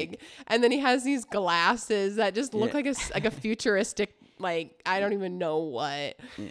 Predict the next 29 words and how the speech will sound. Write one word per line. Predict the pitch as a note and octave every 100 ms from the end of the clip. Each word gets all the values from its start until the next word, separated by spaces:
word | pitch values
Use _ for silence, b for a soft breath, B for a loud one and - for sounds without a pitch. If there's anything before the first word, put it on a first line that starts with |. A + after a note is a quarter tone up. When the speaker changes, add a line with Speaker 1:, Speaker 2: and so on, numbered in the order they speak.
| B
Speaker 2:
Like, | G#3+ G#3+
the, | G#3 C#4 C#4+
like, | A3+ A3
I'm | A3+
like, | A#3
"Where | A#3+ A3 C4
the | F4+ F#4+
fuck | - B3+ A3+ -
do | G#3
you |
even | F#3 F#3+
find | - D#3 E3
these | E3
Speaker 1:
Yeah. | D#3 E3
Speaker 2:
outfits?" | - E3
And | G3+
then | A#3
his | G#3 G3+
boots | - G#3+ G#3+ G3+
are, | F#3
like, | F#3 E3+
crazy | - - F3+ E3+ F3+ F#3+ E3+
Speaker 1:
He | D#3+
Speaker 2:
too. | - E3+ D#3 D3
Like, | E3 F3+
it, | F#3 A#2+ B2
it's | A3+ A3+ -
so | - B3+ A#3 A#3
funny. | A#3 - D#3 C3+ C#3